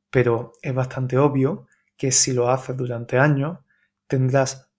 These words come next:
todas las papeletas, es decir, tendrás muchas probabilidades de adquirir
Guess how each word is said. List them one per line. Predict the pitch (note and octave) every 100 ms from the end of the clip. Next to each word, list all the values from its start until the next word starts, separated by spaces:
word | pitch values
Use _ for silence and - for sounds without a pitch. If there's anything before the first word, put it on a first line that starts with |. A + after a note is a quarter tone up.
| _ _ -
todas | D#3+ C#3 - -
las | D3 B2+
papeletas, | C3 B2+ C3 C#3 G3+ - _ _ -
es | C3+
decir, | C3 C#3 C3+ - _
tendrás | - C3+ C3+ B2 - - _
muchas | C#3 C#3 E3+ F#3 - B2+
probabilidades | - - A#2+ A#2 B2 C3+ E3 A3 - _ _ _ _
de | C3+ D3
adquirir | C#3 - C3+ D#3 F#3